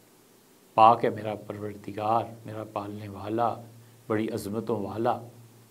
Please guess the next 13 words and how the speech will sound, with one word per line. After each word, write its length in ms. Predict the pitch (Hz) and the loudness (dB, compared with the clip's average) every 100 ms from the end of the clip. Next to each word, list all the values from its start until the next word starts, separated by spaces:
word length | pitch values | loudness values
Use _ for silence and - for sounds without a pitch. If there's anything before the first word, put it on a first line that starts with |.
| - - | -20 0
वो 100 | 135 | 2
इसी 260 | - - 185 | 2 0 0
जुमले 280 | 156 123 113 | 0 2 0
को 140 | 110 | 0
पढ़ 180 | 104 104 | -4 -4
दे 120 | 113 | -2
कि 100 | 110 - | -2 2
"पाक 260 | 107 110 95 | 4 2 2
है 80 | 104 | -4
मेरा 160 | 104 | -6
परवरदिगार, 680 | 98 104 98 98 101 107 107 | -4 -4 -4 -6 -4 -4 -4
अज़मतों 420 | 101 107 104 104 | -8 -12 -10 -8
वाला", 340 | 95 104 143 | -6 -4 -6